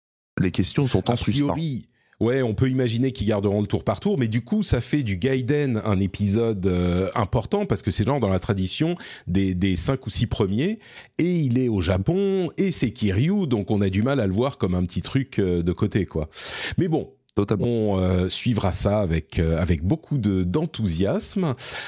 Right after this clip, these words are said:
Speaker 2: Euh, moi, ce que j'ai noté, bah, vous avez parlé d'à peu près tout. Euh, évidemment, alors je le mentionne encore une fois, hein,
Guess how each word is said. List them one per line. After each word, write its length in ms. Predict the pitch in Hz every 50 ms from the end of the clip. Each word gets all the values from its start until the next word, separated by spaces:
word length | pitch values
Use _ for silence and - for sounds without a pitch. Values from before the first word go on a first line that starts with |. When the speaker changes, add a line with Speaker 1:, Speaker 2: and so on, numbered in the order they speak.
| - - - -
Speaker 2:
Euh, 300 | - 113 113 113 113 113 -
moi, 260 | 147 151 202 254 302
ce 120 | 285 - -
que 140 | - 190 170
j'ai 240 | 151 135 156 180
noté, 460 | 165 156 151 151 147 - - 202 226 220
bah, 80 | 165
vous 160 | 123 117 107
avez 160 | 113 107 104 107
parlé 340 | - 113 107 104 113 117
d'à 100 | 101 101
peu 140 | 87 - 98
près 240 | 90 - - 98 87
tout. 340 | - - - 151 185 220 240 - - - - - - - _ -
Euh, 520 | 117 110 110 110 107 107 107 107 107 110 113
évidemment, 460 | 131 120 110 110 107 101 113 117 107 -
alors 220 | 101 90 85 78
je 100 | - 92
le 60 | 87 80
mentionne 600 | 85 76 62 80 78 87 87 87 - - 107 90
encore 200 | 85 - 95 85
une 100 | 82 87
fois, 200 | - - 78 71 69
hein, 60 | 73